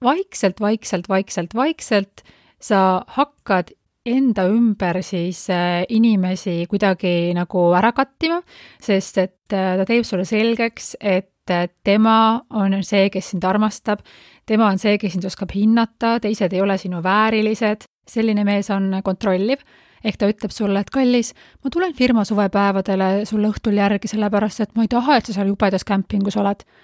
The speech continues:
Tegelikult me saame kõik aru, et asi on lihtsalt selles, et inimene on armukade, kontrolliv ja ta teab väga hästi, et ta pole võib-olla piisavalt hea selle naise jaoks.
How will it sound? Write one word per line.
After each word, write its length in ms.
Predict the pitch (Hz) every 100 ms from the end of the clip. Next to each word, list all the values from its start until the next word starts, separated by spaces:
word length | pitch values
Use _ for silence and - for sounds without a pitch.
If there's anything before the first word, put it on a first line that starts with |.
| _ _ -
Tegelikult 540 | 214 208 220 240 277
me 60 | 226
saame 180 | 202 202
kõik 160 | -
aru, 160 | 196 196
et 140 | 185 196
asi 160 | 185
on 80 | 190
lihtsalt 220 | 185 -
selles, 180 | 202 180
et 160 | 190 196
inimene 560 | 190 185 175 175 180 175
on 120 | 175 226
armukade, 640 | 277 294 285 277 277 269 269 - - - -
kontrolliv 720 | 190 220 220 233 233 226 233
ja 160 | - 202
ta 80 | 196
teab 160 | 185
väga 180 | 202 196
hästi, 200 | 196 -
et 80 | -
ta 60 |
pole 200 | 185 190
võib-olla 240 | 190 208 185
piisavalt 400 | 208 196 180 -
hea 140 | 196 180
selle 160 | 196 220
naise 240 | 240 269
jaoks. 260 | 285 -